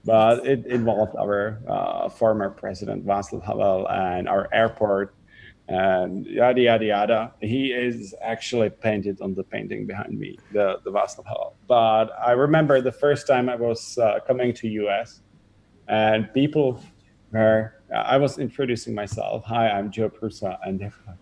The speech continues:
"Oh, so that's, that's a name." I just thought that, you know, it's like Printer U S A. And I was like, "Duh," but, you know, it,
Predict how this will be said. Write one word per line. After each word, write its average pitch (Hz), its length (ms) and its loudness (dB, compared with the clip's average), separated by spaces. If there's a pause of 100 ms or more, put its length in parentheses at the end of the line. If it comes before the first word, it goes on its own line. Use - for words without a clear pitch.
"Oh, 151 380 2 (580)
so 120 300 0 (340)
that's, 135 460 2 (140)
that's 120 320 -2
a 110 40 -2
name." 110 600 0 (320)
I 131 120 2
just 165 340 0
thought 120 300 4
that, 104 540 0
you 107 100 -6
know, 104 400 -2
it's - 460 -6
like 92 240 -10
Printer 123 380 -2
U 104 200 -2
S - 160 -6
A. 107 400 2 (460)
And 120 280 0
I 120 140 4
was 131 240 0
like, 117 320 2 (640)
"Duh," 127 640 4 (140)
but, 110 600 2
you 113 140 0
know, 113 160 2
it, 120 240 -2